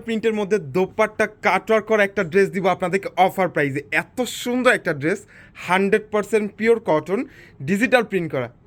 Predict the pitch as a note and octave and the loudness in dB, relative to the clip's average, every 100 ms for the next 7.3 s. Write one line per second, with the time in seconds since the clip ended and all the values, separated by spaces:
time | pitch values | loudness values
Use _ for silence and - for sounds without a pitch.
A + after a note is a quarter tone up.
0 | - F#3+ F#3+ G3 D#3+ E3 F3+ F#3 - G3+ | -6 -4 -2 -2 -2 -4 -4 -6 -4 -4
1 | F#3+ G3 F#3+ G3 D#3+ D3 F3+ F3+ G3+ F3 | -2 -2 0 -4 -4 -4 -4 -2 0 2
2 | E3 E3+ D#3+ D3 A3+ - - - C3+ F#3+ | 2 2 0 2 0 -2 -14 -10 0 2
3 | A3 F#3+ F3+ D3 F3 E3 C#3+ C3 - E3 | 4 2 2 2 2 2 -2 -4 -4 -6
4 | - B3+ B3+ - B3+ A#3+ G3+ D#3+ E3+ A3 | -4 -4 -2 0 4 4 2 0 0 0
5 | - - D3+ D3 E3+ E3 D#3 C#3+ C#3+ D3+ | -4 -10 -8 -6 -8 -6 -4 -4 -2 -4
6 | D#3 C#3 D#3+ E3 D#3 D3 C3 E3+ D3 C3 | -4 -8 -8 -10 -8 -6 -6 -6 -6 -6
7 | B2+ C#3 F3 | -8 -6 -6